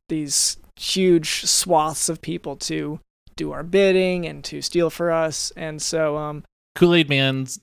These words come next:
Speaker 2: name is on the Epstein flight logs. You are in the, like, John Gotti dream journal. John Gotti used to, of course,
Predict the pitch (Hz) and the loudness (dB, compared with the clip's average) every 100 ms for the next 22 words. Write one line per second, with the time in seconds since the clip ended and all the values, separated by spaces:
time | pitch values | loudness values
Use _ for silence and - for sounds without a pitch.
0 | - 110 104 101 98 98 95 95 95 92 | -4 0 0 0 -2 -4 -4 -4 -4 -4
1 | 95 - 101 90 - 92 92 82 82 82 | -6 -6 -8 -8 -4 -4 -4 -4 -4 -6
2 | 107 - - _ _ _ _ _ - 139 | -10 -14 -16 _ _ _ _ _ -2 4
3 | 160 160 143 131 123 113 110 101 101 104 | 6 8 8 4 4 4 6 4 2 2
4 | 104 101 101 98 92 92 90 87 90 104 | 2 2 2 2 4 2 0 -4 -6 -4
5 | 104 98 85 82 82 71 95 101 98 101 | -2 -2 -4 -6 -6 -6 0 2 4 4
6 | 95 95 92 - 95 - 104 98 | 4 2 -2 -2 -4 -2 -2 -2